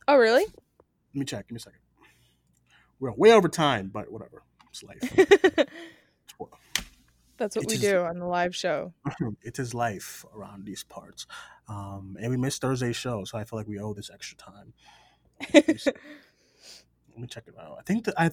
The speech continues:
Speaker 2: I saw on Xfinity. Do you have, do you have Xfinity?
Speaker 1: Yeah.
Speaker 2: Okay, so there you go. So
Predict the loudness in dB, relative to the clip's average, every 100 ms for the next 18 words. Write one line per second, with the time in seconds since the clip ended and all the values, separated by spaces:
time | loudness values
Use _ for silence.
0 | -2 0 2 0 -2 0 0 0 2 2
1 | 0 0 0 2 0 0 0 0 0 -2
2 | -2 -2 -4 -4 -2 -2 -4 -8 _ _
3 | _ _ _ 6 6 6 -2 _ _ _
4 | _ _ _ _ _ 2 4 2 0 0
5 | 2 2 0 0 -6 0 0 0